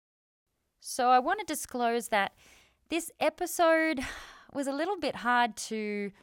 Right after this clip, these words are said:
produce, not because it's a difficult topic to talk about. It's, it's just that the ocean is so huge, it's so vast and diverse and unknown. So I didn't really know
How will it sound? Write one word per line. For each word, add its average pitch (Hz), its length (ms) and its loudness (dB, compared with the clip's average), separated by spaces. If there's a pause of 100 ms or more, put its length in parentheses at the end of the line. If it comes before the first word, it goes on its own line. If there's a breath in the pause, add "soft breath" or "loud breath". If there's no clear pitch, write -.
(100)
produce, 190 600 -8 (260 loud breath)
not 302 220 -2
because 254 320 -4
it's - 120 -12
a 185 60 -6
difficult - 460 -12
topic - 380 -4
to - 100 -16
talk 147 260 -8
about. 165 320 -2
It's, - 320 -10 (340 loud breath)
it's - 240 -8
just 403 200 -8
that 302 140 -8
the 269 120 -6
ocean 233 640 -4
is 185 140 -12
so 165 240 -8
huge, 214 720 -8
it's - 180 -12
so 135 200 -8
vast 180 720 -2
and 156 160 -8
diverse 170 760 -4 (120)
and 151 400 -6
unknown. 151 920 -4 (500 loud breath)
So 262 200 4
I 269 120 10
didn't 339 360 -2
really 233 240 -4
know 196 400 0